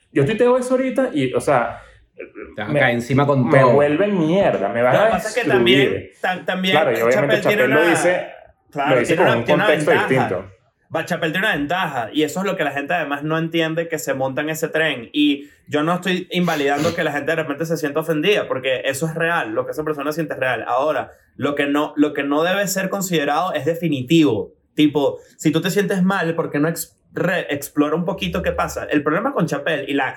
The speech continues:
Speaker 3: cancelación, entre comillas, que también es el debate que yo tuve con mucha gente que me, que me pidió que habláramos de esto en Escuela de Nada, es que esa cancelación es irreal. Tú no puedes cancelar a Chappelle, porque Chappelle es dueño de su mierda.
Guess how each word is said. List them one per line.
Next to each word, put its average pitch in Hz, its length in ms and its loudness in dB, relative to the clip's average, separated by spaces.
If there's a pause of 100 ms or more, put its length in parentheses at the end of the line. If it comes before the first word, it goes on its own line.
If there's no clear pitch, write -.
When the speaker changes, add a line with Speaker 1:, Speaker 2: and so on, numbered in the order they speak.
(200)
Speaker 3:
cancelación, 151 1080 -2
entre 165 240 -2
comillas, 139 580 0
que 135 100 -2
también 127 280 -4
es 147 60 -6
el 165 100 -2
debate 127 320 -2
que 160 80 -2
yo 139 100 -2
tuve 151 180 2
con 156 100 -4
mucha 127 200 -6
gente 151 200 -4
que 165 80 -4
me, 143 220 -6 (260)
que 131 100 -2
me 139 100 0
pidió 139 280 2
que 165 60 -2
habláramos 165 340 0
de 131 60 -2
esto 131 140 -4
en 170 60 0
Escuela 139 240 -2
de 127 60 -2
Nada, 147 380 -4 (520)
es 120 120 -6
que 214 80 -4
esa 226 160 -2
cancelación 156 560 -2
es 185 100 -2
irreal. 165 760 0
Tú 143 100 0
no 170 120 0
puedes 196 180 -2
cancelar 147 360 -2
a 160 60 -4
Chappelle, 151 500 -4 (260)
porque 160 200 -2
Chappelle 180 320 -2
es 302 100 0
dueño 349 300 2
de 143 100 0
su 135 160 -2
mierda. 110 560 -2